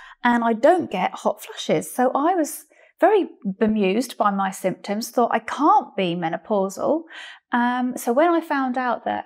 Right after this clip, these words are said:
my symptoms were down to being perimenopausal, I was so shocked. I didn't actually know what to do.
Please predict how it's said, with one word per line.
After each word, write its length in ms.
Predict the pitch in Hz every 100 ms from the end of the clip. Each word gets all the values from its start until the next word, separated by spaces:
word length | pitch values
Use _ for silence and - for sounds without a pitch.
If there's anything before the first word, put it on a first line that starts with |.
| -
my 260 | 226 233 240
symptoms 480 | 240 240 - 202 214
were 260 | 226 220
down 440 | 214 226 269 247 196 -
to 240 | 185 160 170
being 200 | 208 185
perimenopausal, 1080 | - - 262 294 226 185 180 - 185 180 185 -
I 160 | 302
was 160 | 330 320
so 420 | - - 359 359
shocked. 600 | 349 - 180 - - - - - - - _ _
I 60 | 277
didn't 200 | 381 392
actually 260 | 226 - 247
know 120 | 254
what 180 | 247 -
to 80 | 202
do. 300 | - -